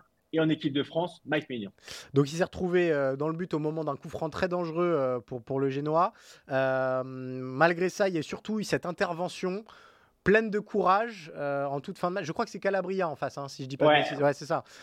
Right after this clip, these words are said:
Speaker 2: Où il sort dans les pieds de Calabria un peu, euh, bah, comme un
Speaker 1: Bah,
Speaker 2: gardien
Speaker 1: ouais.
Speaker 2: qui a peur de rien, quoi.
Speaker 1: En fait, Calabria, son coéquipier, euh, joue mal le ballon. Du coup, euh,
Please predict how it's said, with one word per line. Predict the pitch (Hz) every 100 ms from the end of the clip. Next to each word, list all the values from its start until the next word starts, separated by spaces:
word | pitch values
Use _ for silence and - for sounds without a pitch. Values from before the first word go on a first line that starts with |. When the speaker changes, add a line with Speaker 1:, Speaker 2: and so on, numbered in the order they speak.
| - -
Speaker 2:
Où | 175
il |
sort | 180 - 247 240
dans | 190
les | 190
pieds | 185 220
de |
Calabria | - 190 185 170 185 202 202
un | 170
peu, | 196 208 202
euh, | 175 160 156 156 156 147 - - -
bah, | 139
comme | 190 190
un | 175
Speaker 1:
Bah, |
Speaker 2:
gardien | 170 160 131
Speaker 1:
ouais. |
Speaker 2:
qui | 127
a | 151
peur | 143 143
de | 135
rien, | 151 226
quoi. | - 107 - _ _ _ -
Speaker 1:
En | 139
fait, | 135 185
Calabria, | 170 151 139 151
son | 156
coéquipier, | 131 127 139 - 170
euh, | 143 120
joue | 123 156 139
mal | 180 185
le | 175
ballon. | 156 156 175 233 254
Du | 143 156
coup, | - 185 185
euh, | 151 131